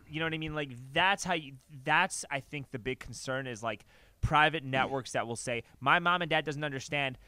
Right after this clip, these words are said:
My name is Carl, but I'm really Carla. I wanna go to California and get these hormones and, and get this,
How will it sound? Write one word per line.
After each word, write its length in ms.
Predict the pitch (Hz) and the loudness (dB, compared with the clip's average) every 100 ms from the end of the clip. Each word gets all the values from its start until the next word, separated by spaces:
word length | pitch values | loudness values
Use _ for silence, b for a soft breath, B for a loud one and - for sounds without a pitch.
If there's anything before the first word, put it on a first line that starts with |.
| b | b
My 160 | 131 143 | 2 2
name 120 | 156 | 2
is 60 | 135 | -4
Carl, 300 | - 143 135 | -4 0 2
but 140 | 131 | 2
I'm 120 | 120 120 | 0 0
really 220 | 131 127 | 0 -2
Carla. 640 | - 143 139 139 117 107 - b b | -2 2 4 4 2 0 -4 b b
I 100 | 127 | 2
wanna 180 | 147 143 | 2 2
go 80 | |
to 60 | 139 | -2
California 580 | 123 135 127 139 131 131 | -2 -2 0 -2 -2 -2
and 200 | 113 120 | -4 -2
get 140 | 120 | -4
these 140 | 120 110 | -4 -8
hormones 480 | - 165 151 131 113 | -4 -2 -2 -4 -8
and, 120 | 113 | -10
and 160 | 117 | -8
get 180 | 117 113 | -6 -6
this, 160 | 110 | -8